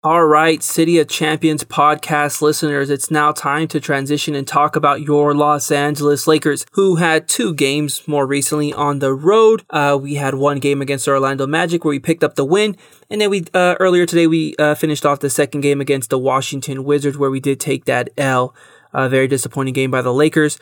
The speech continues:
But let's start off with the game against the Orlando Magic. Edgar, I'm gonna go to you first, man. Just hit me with just your, your initial and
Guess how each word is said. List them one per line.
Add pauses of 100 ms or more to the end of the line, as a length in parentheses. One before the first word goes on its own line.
(340)
But
let's
start
off
with
the
game
against
the
Orlando
Magic.
Edgar,
I'm
gonna
go
to
you
first,
man.
Just (300)
hit
me
with
just
your,
your
initial
and